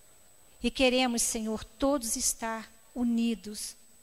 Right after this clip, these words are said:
na eternidade, junto de Ti. Podemos ver-te, Senhor, pessoalmente, abraçá-lo, Senhor.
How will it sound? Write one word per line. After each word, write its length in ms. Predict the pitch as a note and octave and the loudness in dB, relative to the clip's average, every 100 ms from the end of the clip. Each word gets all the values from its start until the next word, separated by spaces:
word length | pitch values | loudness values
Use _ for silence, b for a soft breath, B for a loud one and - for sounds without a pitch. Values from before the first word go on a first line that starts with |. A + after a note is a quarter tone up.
| - - - A3+ | -20 -20 -10 -2
na 160 | A3+ | -2
eternidade, 1120 | A3+ A3+ - C4 B3 A#3 F#3 F#3+ G3 G3 G3 - - - - | -2 -4 -4 -2 -2 -4 -6 -10 -10 -10 -10 -12 -20 -20 -6
junto 460 | - G#3+ B3+ B3+ | -2 0 0 -4
de 160 | G#3+ A3+ | -6 -8
Ti. 420 | - - A3 G#3 - B B B - | -6 -6 -6 -12 -16 B B B 4
Podemos 520 | B3+ A3 C#4 C#4 A#3+ | 4 6 0 2 -2
ver-te, 380 | G#3+ B3 B3 - | 0 -2 0 -2
Senhor, 460 | - - A3 A3 - | -2 -2 -4 -4 0
pessoalmente, 1300 | - C#4 - - C#4 A#3+ G#3+ G3+ G3+ G#3+ - - B B B - | 2 2 0 -2 -4 -4 -4 -8 -8 -10 -8 -8 B B B -4
abraçá-lo, 840 | A#3+ B3 A#3+ - - G#3+ G#3+ G#3 | 0 0 0 0 -2 -4 -6 -4
Senhor. 420 | - - G3 F#3+ | -2 -2 -6 -12